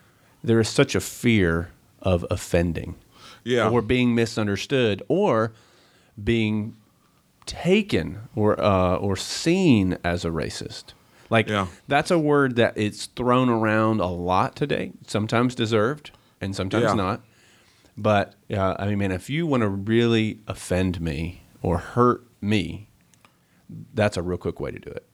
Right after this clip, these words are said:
Speaker 2: Yeah.
Speaker 1: Right? Because I can, a-, a-, and, and we do this with everything, right? We're talking about race today, but we do it with everything. I mean, I can disagree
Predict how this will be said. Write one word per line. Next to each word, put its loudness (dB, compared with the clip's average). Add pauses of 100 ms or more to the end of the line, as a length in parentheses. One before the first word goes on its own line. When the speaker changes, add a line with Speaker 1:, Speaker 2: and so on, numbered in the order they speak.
(140)
Speaker 2:
Yeah. 2
Speaker 1:
Right? -4
Because -4 (840)
I -2
can, -2
a-, -8 (160)
a-, -6
and, -2
and -2
we 2
do 0
this 0
with -2
everything, 0
right? 0
We're 2
talking 2
about -2
race 2
today, 0
but -2
we -4
do 0
it 0
with -20
everything. 0
I -4
mean, -2 (560)
I 2
can 0
disagree -2